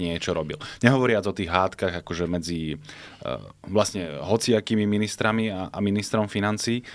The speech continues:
predovšetkým teda ministrami S A S a podobne, že čo si rozprávajú, čo si vyčítajú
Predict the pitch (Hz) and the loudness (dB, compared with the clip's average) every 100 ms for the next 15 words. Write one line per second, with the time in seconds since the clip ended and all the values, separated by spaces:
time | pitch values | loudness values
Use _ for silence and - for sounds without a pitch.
0 | - 101 98 - 90 92 87 85 87 90 | 0 4 4 2 -4 -2 -2 0 -2 -2
1 | - 87 87 80 - 101 82 95 85 98 | -2 -2 0 0 2 2 2 -2 -4 0
2 | 98 107 98 90 - - 110 - 85 92 | 2 4 2 -2 -2 2 2 2 -2 0
3 | - 95 92 92 90 104 - 92 90 - | 2 2 2 0 0 0 0 0 -2 -2
4 | 92 87 87 | -2 0 0